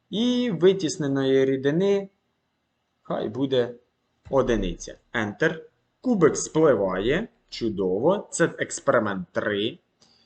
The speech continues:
І четвер-, третій, е, ой, експеримент два, перепрошую. І експеримент, е... Наступний у нас. Кубик має, що в нас там, тони, плаває, плавати.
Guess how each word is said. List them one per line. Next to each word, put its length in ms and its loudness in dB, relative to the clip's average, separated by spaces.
І 200 -2
четвер-, 880 -2
третій, 680 0
е, 400 -4
ой, 220 -2
експеримент 680 -2
два, 140 -2
перепрошую. 680 -4
І 60 -2
експеримент, 680 -2
е... 360 -2
Наступний 640 -2
у 60 0
нас. 380 -2
Кубик 480 -2
має, 520 0
що 160 -14
в 60 -12
нас 220 -16
там, 260 -12
тони, 400 -2
плаває, 680 -2
плавати. 640 -2